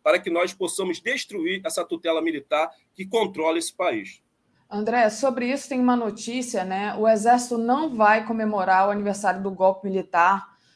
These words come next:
Speaker 2: nas Forças Armadas, né? Que normalmente eles, normalmente não, desde o governo Bol-, começou o governo Bolsonaro, eles prestam homenagem à data do trinta e um de março, que a gente sabe que é primeiro de abril, né? Então,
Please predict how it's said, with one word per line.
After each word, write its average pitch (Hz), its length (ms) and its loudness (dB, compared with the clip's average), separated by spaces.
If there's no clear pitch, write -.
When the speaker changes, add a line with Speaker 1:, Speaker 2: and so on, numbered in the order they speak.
Speaker 2:
nas 190 160 -4
Forças 208 380 -2
Armadas, 190 680 2
né? 190 420 -6
Que 202 160 -4
normalmente 220 680 2
eles, 202 420 -4
normalmente 254 500 2
não, 208 220 -2
desde 240 260 2
o 262 40 -2
governo 196 400 -2
Bol-, 180 280 -6
começou 190 380 -10
o - 20 -10
governo 175 240 -6
Bolsonaro, 190 460 -2
eles 220 200 -4
prestam 214 480 2
homenagem 202 680 2
à 196 120 8
data 202 340 6
do 208 180 -2
trinta 247 300 4
e 240 80 4
um 240 100 4
de 240 120 0
março, 170 360 0
que - 60 -14
a 196 60 -2
gente 202 200 0
sabe 196 200 4
que 190 80 -2
é - 20 -2
primeiro 185 340 -2
de 175 80 2
abril, 190 380 2
né? 185 240 -6
Então, 196 1200 0